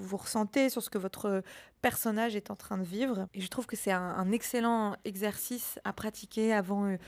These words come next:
une audition ou un casting, parce que ce sont des, des moments où on peut être un peu stressé, en, selon qu'on soit plus ou moins habitué, euh,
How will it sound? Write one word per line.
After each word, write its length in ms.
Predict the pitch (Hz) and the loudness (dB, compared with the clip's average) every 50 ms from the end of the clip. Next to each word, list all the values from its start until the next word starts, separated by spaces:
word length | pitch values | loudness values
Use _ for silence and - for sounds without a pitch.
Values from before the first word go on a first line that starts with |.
| - - - - - | -16 -20 -10 -2 0
une 140 | 214 208 | 2 2
audition 840 | 214 208 180 190 190 - - 233 233 233 233 233 233 233 233 226 - - | 2 2 0 -4 -8 -4 0 4 6 6 6 6 6 6 4 4 2 0
ou 360 | - 220 202 202 208 208 214 208 | -4 -4 -2 -2 0 0 2 2
un 340 | 202 202 196 196 190 196 | 2 2 2 2 0 0
casting, 640 | 190 - - 214 190 - - - - 247 247 254 247 | -2 0 0 0 0 0 -4 -4 0 2 2 2 2
parce 200 | 226 220 196 - | 0 -2 -6 -6
que 100 | - 208 | -6 -8
ce 180 | - - - 214 | -8 -8 -8 -10
sont 180 | - - 214 | -10 -8 -6
des, 380 | 202 190 208 202 196 202 202 202 - | -2 0 0 2 2 0 -2 -4 -6
des 260 | 185 190 220 214 208 | -2 2 4 4 4
moments 500 | 202 208 208 208 214 233 247 254 254 247 | 6 4 4 4 4 4 4 4 4 4
où 100 | 233 208 | 4 4
on 120 | 196 196 | 2 2
peut 180 | 180 - - 208 | 0 0 2 4
être 260 | 202 202 202 - - | 4 4 2 0 -4
un 60 | 208 | -4
peu 160 | 190 - 208 208 | -2 -2 -2 -4
stressé, 600 | - - - - 226 214 - - 285 294 294 247 | -4 -4 -2 -2 0 0 0 0 0 2 2 2
en, 320 | 202 190 185 185 180 - - - - - | 2 2 2 0 -2 -4 -6 -10 -12 -14
selon 240 | - - 208 202 190 | -14 -12 -10 -10 -8
qu'on 100 | - 202 | -8 -6
soit 160 | 180 - 208 | -4 -4 -4
plus 300 | 190 - - 202 190 202 | -4 -4 -8 -6 -4 0
ou 20 | |
moins 220 | 214 214 220 214 202 | 2 4 4 4 4
habitué, 640 | 196 180 185 - - - - 220 220 220 214 202 190 | 4 0 -2 -8 -10 -4 2 4 6 6 6 6 4
euh, 200 | 185 185 190 | 4 2 2